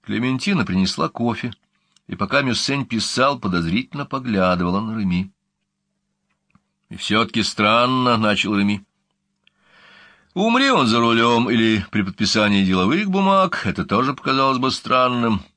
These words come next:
как всякая внезапная смерть».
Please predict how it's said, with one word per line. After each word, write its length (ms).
как 180
всякая 760
внезапная 720
смерть». 500